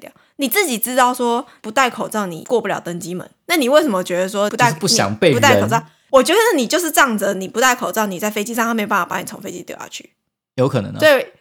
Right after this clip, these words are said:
Speaker 1: 我们应该要一律建议航空公司就把他们丢下去。
Speaker 2: 呃，<laughs> 他的行李怎么办？充公吗？
Speaker 1: 啊？
Speaker 2: <laughs> 行李就充公吗？
Speaker 1: 行李就帮他载啊，
Speaker 2: 哦。
Speaker 1: 载到就是目的地之后，
Speaker 2: 人就
Speaker 1: 看要丢要留。
Speaker 2: 骑鸟载啊。
Speaker 1: 你如果厉害，你就再去领回来嘛。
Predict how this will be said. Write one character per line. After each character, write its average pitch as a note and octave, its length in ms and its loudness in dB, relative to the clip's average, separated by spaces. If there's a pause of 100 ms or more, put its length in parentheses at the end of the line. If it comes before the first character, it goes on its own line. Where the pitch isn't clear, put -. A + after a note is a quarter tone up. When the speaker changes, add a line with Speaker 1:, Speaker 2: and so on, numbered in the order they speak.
(100)
Speaker 1:
我 A3 80 -2
们 A3 120 0
应 C4+ 60 0
该 C4+ 100 4
要 C4+ 120 4
一 A3 140 -4
律 B3 140 0
建 A#3 160 0
议 A#3 60 0
航 G3+ 140 -6
空 G3+ 120 -6
公 G#3 100 -4
司 G#3 100 -10
就 - 100 -8
把 - 80 -8
他 F#3+ 100 -2
们 F#3 80 -10
丢 C#3+ 100 -12
下 - 120 -12
去。 - 220 -18 (500)
Speaker 2:
呃， A#2+ 340 2 (300)
<laughs> C#5 240 -6 (220)
他 D#3 80 4
的 D3+ 60 4
行 B2 200 -2
李 A#2+ 80 0
怎 F#2+ 120 -4
么 F#2 40 -6
办？ G2+ 160 -4
充 A2+ 200 -6
公 G#2+ 160 -2
吗？ A#2+ 240 2 (240)
Speaker 1:
啊？ D#3+ 640 4 (100)
Speaker 2:
<laughs> G#3+ 140 -6
行 D3+ 240 0
李 A2+ 80 0
就 B2 120 0
充 A2+ 220 -4
公 G#2+ 80 -2
吗？ - 0 -
Speaker 1:
行 F4+ 140 0
李 - 160 0
就 F4 180 2
帮 C#4+ 180 2
他 C#4+ 120 -2
载 A#3+ 300 2
啊， F#3+ 220 -2 (220)
Speaker 2:
哦。 F#3+ 180 -2
Speaker 1:
载 C4+ 140 4
到 B3+ 220 4
就 A#3 180 -6
是 A3 160 0
目 A3 180 -4
的 G#3 140 -8
地 G3+ 160 -8
之 B2 80 -2
后， A#2+ 60 4
Speaker 2:
人 B2+ 80 2
就 D#3 80 4
Speaker 1:
看 - 120 4
要 A#3+ 220 4
丢 G#2 140 4
要 G#3+ 200 4
留。 - 20 -2
Speaker 2:
骑 - 40 -2
鸟 - 100 -6
载 - 60 -12
啊。 - 40 -18 (120)
Speaker 1:
你 C4+ 120 4
如 D#4+ 60 6
果 F4+ 120 8
厉 E4+ 180 4
害， F4 160 6
你 A3 100 0
就 C4 140 2
再 C4+ 80 4
去 C4+ 100 -2
领 G#3 160 -4
回 G3+ 120 -4
来 G3 160 -2
嘛。 - 180 -18